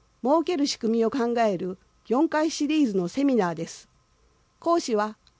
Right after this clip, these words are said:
祖父から渋沢経営を伝授され、学生時代に起業、流通業など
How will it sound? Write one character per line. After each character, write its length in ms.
祖 220
父 100
か 160
ら 300
渋 260
沢 280
経 100
営 320
を 100
伝 200
授 180
さ 120
れ、 200
学 220
生 260
時 120
代 240
に 120
起 180
業、 340
流 220
通 300
業 260
な 160
ど 220